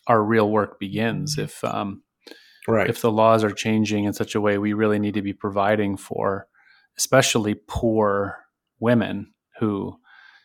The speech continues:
Speaker 1: keep their baby. We really need to step into their lives and help in very material, ma-, material ways. We, we did pray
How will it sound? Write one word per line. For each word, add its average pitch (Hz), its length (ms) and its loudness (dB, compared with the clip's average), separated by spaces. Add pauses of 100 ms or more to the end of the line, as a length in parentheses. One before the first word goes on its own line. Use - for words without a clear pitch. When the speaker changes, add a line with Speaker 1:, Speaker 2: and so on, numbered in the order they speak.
(120)
Speaker 1:
keep - 200 0
their 101 120 0
baby. 101 520 0
We 110 120 -4
really 107 260 0
need 101 140 -2
to 98 60 -6
step - 340 -2
into 104 180 -2
their 98 160 -2
lives 101 320 0
and 95 80 -6
help 104 260 -4
in 98 80 -8
very 101 180 -8
material, 98 760 -10
ma-, 107 180 -8 (140)
material 110 440 0
ways. 101 440 -4 (480)
We, 156 100 0
we 156 140 6
did 151 200 6
pray 117 420 6